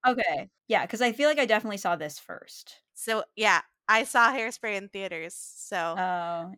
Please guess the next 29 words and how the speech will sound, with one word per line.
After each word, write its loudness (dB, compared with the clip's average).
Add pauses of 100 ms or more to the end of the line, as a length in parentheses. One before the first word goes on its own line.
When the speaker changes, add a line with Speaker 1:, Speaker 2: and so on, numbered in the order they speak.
(140)
Speaker 2:
I 4
think -8
I, 0
like, -4
went -4
with -10
some -10
of -12
my -6
camp -10
friends -8
'cause -14
we -10
had -14
been -8
listening -12
to -14
the -10
Hairspray -12
soundtrack -6
all -8
summer, -10
and -10
then -10
when -12
it -14
finally -10
came -16
out, -8